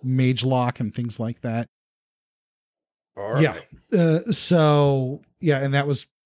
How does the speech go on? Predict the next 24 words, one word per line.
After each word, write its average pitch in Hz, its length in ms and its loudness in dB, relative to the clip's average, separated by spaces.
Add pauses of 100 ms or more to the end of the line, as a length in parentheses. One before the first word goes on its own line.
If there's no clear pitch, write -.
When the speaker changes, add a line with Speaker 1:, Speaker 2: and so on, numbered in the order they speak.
Speaker 1:
pretty 151 200 -2
much 143 180 -2
the 147 80 0
information 143 420 -2
that 127 40 -6
they 131 120 -2
got. 139 340 2 (460)
Um, 131 520 0 (640)
yeah, 139 260 0
that's 147 220 0
the 165 80 2
information 151 420 2
that 143 140 -4
you're 127 80 -4
getting 127 240 -2
with 117 180 -8
that 120 480 -6
roll. 92 360 -20 (280)
If 123 140 -8
you 135 100 0
wanna 135 200 0
go 123 240 -2
deeper, 135 680 0
Speaker 2:
Yeah. - 120 -18